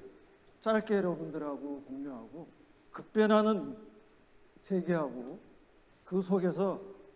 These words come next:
대한민국이 어떤 현실적인 문제를 갖고 있는지 또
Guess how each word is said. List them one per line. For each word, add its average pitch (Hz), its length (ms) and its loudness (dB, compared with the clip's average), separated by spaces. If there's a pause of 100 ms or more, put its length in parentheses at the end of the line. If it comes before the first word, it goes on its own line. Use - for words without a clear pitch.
(260)
대한민국이 170 800 -2 (560)
어떤 196 480 0
현실적인 180 840 -2 (460)
문제를 180 420 -2
갖고 143 300 -8
있는지 123 540 -10 (920)
또 185 440 2